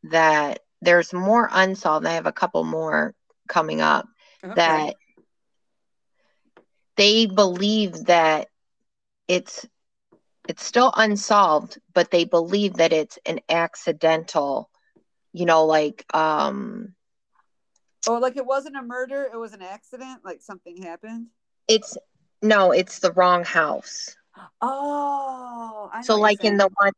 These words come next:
Speaker 1: that I did, you know, in this case here we talked about today,
Speaker 2: Yeah.
Speaker 1: that it could actually be somebody that they went to the wrong house.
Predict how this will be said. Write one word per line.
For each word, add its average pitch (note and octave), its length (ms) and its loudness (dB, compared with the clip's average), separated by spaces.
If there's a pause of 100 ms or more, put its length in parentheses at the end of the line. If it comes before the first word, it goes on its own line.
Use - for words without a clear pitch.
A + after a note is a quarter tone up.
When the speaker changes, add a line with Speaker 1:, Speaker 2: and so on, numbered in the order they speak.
Speaker 1:
that F3+ 80 2
I F3 100 6
did, E3+ 340 4 (440)
you F3 120 -2
know, D3+ 420 0 (200)
in E3 320 -4
this F#3+ 300 0
case D3+ 380 -4
here F3+ 400 2
we D3+ 220 -10
talked - 360 -2
about D3+ 280 0
today, E3+ 640 0 (300)
Speaker 2:
Yeah. F#3+ 200 -10
Speaker 1:
that E3+ 240 0 (120)
it F#3+ 80 -4 (100)
could - 120 -6
actually E3+ 420 0
be D#3 140 -6
somebody D#3 500 0
that D3+ 420 -2 (720)
they - 380 0
went F#3+ 240 0
to - 120 -8
the E3 100 4
wrong D#3+ 300 4
house. - 640 -6